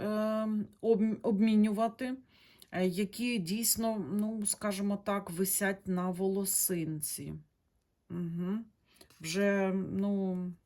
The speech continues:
ну, були такі випадки, ви знаєте, були такі випадки, що повернули назад, а ті тварі позашивали щось у, е, живіт, е,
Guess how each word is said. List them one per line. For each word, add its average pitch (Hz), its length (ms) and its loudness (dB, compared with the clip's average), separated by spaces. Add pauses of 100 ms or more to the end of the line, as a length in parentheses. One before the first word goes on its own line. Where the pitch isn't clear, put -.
(4000)
ну, 214 100 -4
були 226 340 0
такі 180 340 -4
випадки, 165 640 -6
ви 165 120 -6
знаєте, 196 440 -4
були 190 300 0
такі 185 320 -6
випадки, 196 640 -4
що 175 680 -4 (300)
повернули 196 680 2
назад, 175 500 0
а - 120 -4
ті 196 200 -4
тварі 196 380 2
позашивали 185 920 -2
щось - 540 -4
у, 170 400 -2 (600)
е, 165 260 -4
живіт, 170 720 -2
е, - 60 -14